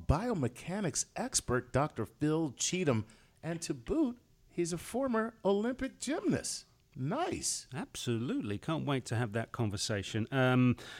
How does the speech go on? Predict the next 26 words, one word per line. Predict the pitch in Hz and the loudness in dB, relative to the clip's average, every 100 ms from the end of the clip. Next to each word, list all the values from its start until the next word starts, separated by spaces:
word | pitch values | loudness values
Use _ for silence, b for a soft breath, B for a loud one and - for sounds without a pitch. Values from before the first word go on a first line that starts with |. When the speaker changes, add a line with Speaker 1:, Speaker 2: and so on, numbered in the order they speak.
| B | B
Speaker 2:
after | 165 156 135 | 4 4 8
that, | 160 196 160 | 10 10 8
we'll | 160 | 6
be | 160 | 6
getting | 143 160 156 | 6 8 10
the | 160 | 10
pro's | - 262 214 135 | 10 12 12 10
eye | 131 123 | 6 4
view | 120 101 85 | 4 4 0
Speaker 1:
Yes. | - 120 120 | -6 -2 4
Speaker 2:
with | 123 127 - | 6 4 4
P | 170 | 2
G | 143 156 | 4 4
A | 147 | 4
Championship | - 170 170 151 143 156 127 | 4 6 6 6 0 0 2
golfer | 147 135 135 | 4 4 0
Rob | 127 120 139 175 160 | 0 0 4 6 6
Labritz | 160 170 180 175 208 - | 8 8 8 6 4 4
from | 151 | 6
New | 151 | 10
York | 151 151 147 | 10 10 6
State, | - 156 131 | 2 2 2
so | 156 | 0
a | 151 | 4
packed | 185 190 | 6 8
show. | - 214 190 175 170 | 6 10 12 12 12